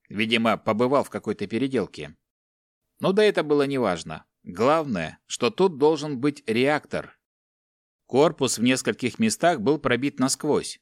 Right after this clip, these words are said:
и мне без труда удалось попасть внутрь через эти проемы. Искать более целую машину смысла я не видел. Во-первых, те, кто привез меня сюда, могли их утащить,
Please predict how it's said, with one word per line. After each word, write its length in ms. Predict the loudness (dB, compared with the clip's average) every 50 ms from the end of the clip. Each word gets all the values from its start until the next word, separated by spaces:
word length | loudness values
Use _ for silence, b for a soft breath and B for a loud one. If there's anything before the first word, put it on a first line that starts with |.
| _ _
и 160 | -4 -2 0
мне 160 | 0 2 0
без 200 | 0 0 -2 -2
труда 340 | 0 -2 -2 0 2 2 2
удалось 360 | 2 2 2 2 2 2 0
попасть 520 | 0 -2 -2 0 2 0 0 0 0 -4 -4
внутрь 340 | -2 -2 -2 -2 -4 -6 -6
через 340 | -4 -2 0 0 2 2
эти 200 | 0 -2 0 -2
проемы. 580 | -4 -2 0 0 0 0 -2 -2 -4 -10 -14 -16 _ _ _ _ _ _ _ _ _ _
Искать 480 | -4 -4 -4 -2 0 2 2 2 2 0
более 460 | -2 0 2 2 2 2 2 0 0
целую 460 | 0 0 0 0 2 2 2 2 2
машину 560 | 0 0 -2 -2 -2 -2 -2 -2 -4 -8 -8 -6
смысла 400 | -6 -2 -2 -2 -2 0 0 0
я 140 | 0 0
не 100 | 0 -2
видел. 380 | -4 -4 -4 -4 -4 -6 -8 -10 _ _ _ _ _ -6
Во-первых, 580 | -4 -2 -2 0 2 2 2 2 0 -2 -2 -2
те, 160 | -2 -2 -2
кто 180 | 0 -2 -4
привез 400 | -2 0 -2 0 0 0 -2 0
меня 180 | 0 0 0 0
сюда, 280 | 0 -2 0 0 0 0
могли 280 | 0 -2 0 0 0
их 120 | 0 0 -2
утащить, 560 | -4 -4 -2 -2 -2 -2 -2 -4 -4 _